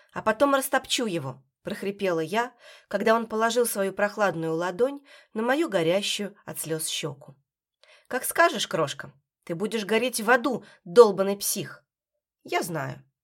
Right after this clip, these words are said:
Обхватив ледяными трясущимися пальцами его футболку, я зарылась в неё лицом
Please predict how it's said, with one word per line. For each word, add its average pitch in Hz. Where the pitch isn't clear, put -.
Обхватив 214
ледяными 226
трясущимися 208
пальцами 196
его 196
футболку, 196
я 208
зарылась 226
в 190
неё 180
лицом 247